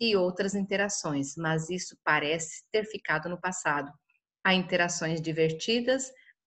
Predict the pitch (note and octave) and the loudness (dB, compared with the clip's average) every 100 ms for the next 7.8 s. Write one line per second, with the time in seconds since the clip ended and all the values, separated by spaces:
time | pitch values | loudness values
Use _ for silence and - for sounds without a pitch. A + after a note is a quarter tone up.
0 | _ - F3+ E3+ E3 F3 - - G3 F#3 | _ -4 4 6 6 2 -8 -8 -4 -2
1 | E3 F3 E3 - F#3 D3+ B2+ C#3+ - D#3 | -2 -4 -4 -8 -8 -8 -8 -10 -14 -16
2 | - - - _ - A#3 A#3 - - _ | -18 -20 -20 _ 6 6 4 -10 -20 _
3 | _ _ - A3+ A3+ G#3+ - A3 G3+ G3+ | _ _ 4 6 6 2 0 0 0 0
4 | G#3 G3 F#3+ D#3+ C#3+ - - - - _ | -2 0 -2 0 -2 -4 -8 -10 -14 _
5 | _ - G3 G#3+ G#3 G3+ - G#3+ G#3+ G3+ | _ -10 -2 2 4 2 2 0 0 0
6 | F#3+ F#3 - A3 - D#3 D3+ D#3+ D#3 D#3 | 0 0 -6 -6 -4 -2 -4 -8 -8 -10
7 | - F3+ - F#3 D3+ - C#3 | -8 -8 -6 -2 -2 -2 -4